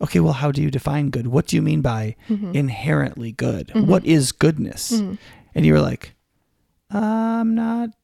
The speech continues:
Speaker 1: totally sure about that."
Speaker 2: Yeah. Yeah.
Speaker 1: And then you said later on, you, like, asked a friend
Speaker 2: Mm-hmm.
Speaker 1: how that person defined goodness, and they were resistive
Speaker 2: Yeah.
Speaker 1: to going, entering to that conversation.
Speaker 2: Yeah, which was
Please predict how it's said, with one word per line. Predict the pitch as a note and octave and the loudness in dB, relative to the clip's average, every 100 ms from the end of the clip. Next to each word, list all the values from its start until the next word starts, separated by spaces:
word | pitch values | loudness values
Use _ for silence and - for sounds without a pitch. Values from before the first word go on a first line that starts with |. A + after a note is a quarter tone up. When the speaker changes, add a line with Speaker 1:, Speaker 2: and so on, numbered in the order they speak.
| _ | _
Speaker 1:
totally | - G3+ E3 E3 | -10 -4 -2 -2
sure | - D4+ | -2 -2
about | A#2+ | -4
that." | - F2+ - - | -6 -8 -12 -10
Speaker 2:
Yeah. | D#3 F3+ - _ _ _ _ _ _ _ _ _ _ - - _ _ _ - | -10 -10 -16 _ _ _ _ _ _ _ _ _ _ -20 -20 _ _ _ -8
Yeah. | F#3+ - | -8 0
Speaker 1:
And | D#3 | 4
then | D#3 | 6
you | D3+ | 4
said | C#3+ | 4
later | C3+ C3+ | 2 2
on, | B2+ B2+ | 2 2
you, | B2 | 0
like, | A#2 | -2
asked | A#2 B2 - | -4 -4 -6
a | |
friend | - B2+ A#2 A2+ A2+ - | -2 0 0 -2 -6 -6
Speaker 2:
Mm-hmm. | G3+ F#3+ - _ - | -4 -4 -8 _ -6
Speaker 1:
how | - - - _ | 0 0 -2 _
that | D3+ D#3 | 0 2
person | C#3+ C#3 A#2+ | 0 0 0
defined | A#2 A#2+ A#2 A2 | -2 -2 -2 -2
goodness, | A2+ G#2+ - - | -4 -4 -6 -4
and | C#3 | -2
they | B2 | 0
were | A#2+ A#2 A#2 - _ _ _ _ _ _ D3 | 0 0 -4 -8 _ _ _ _ _ _ 0
resistive | C3+ B2+ - D#3 D3+ - - _ | 2 2 0 -2 -6 -10 -18 _
Speaker 2:
Yeah. | G3+ - - _ - | -12 -12 -14 _ -2
Speaker 1:
to | B2+ | -2
going, | - A2+ A#2 - | 0 0 -2 -2
entering | - C3+ C3 | 0 2 2
to | A#2 | 2
that | A2 | -2
conversation. | - G#2 - A2 A#2+ B2+ - | -4 -4 -4 -4 -6 -10 -10
Speaker 2:
Yeah, | G3+ E3 | -8 -6
which | G#3 G3 | -4 -4
was | G3+ F#3+ - | -4 -6 -8